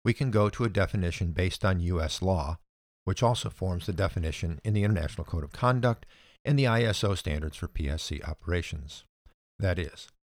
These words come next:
a company performing private security functions for a government, itself, or a third party, consisting of guarding or protecting personnel, facilities, designated sites,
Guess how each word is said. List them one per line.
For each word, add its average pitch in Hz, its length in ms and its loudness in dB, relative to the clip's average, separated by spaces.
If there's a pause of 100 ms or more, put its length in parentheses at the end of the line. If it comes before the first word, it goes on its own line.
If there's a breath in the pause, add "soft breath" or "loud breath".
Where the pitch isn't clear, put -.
(640)
a 101 100 -2
company 160 520 2
performing 110 720 2
private 104 320 2
security 101 440 0
functions 90 480 -4
for 92 180 0
a 87 80 -2
government, 76 480 -2 (460)
itself, 87 680 -2 (180)
or 101 140 4
a 92 80 4
third 123 400 2
party, 76 400 -4 (480)
consisting 104 580 0
of 80 180 -4
guarding 101 400 2
or 98 140 -2
protecting - 640 -2
personnel, 101 720 0 (340)
facilities, 101 960 0
designated 95 580 0
sites, 85 440 -2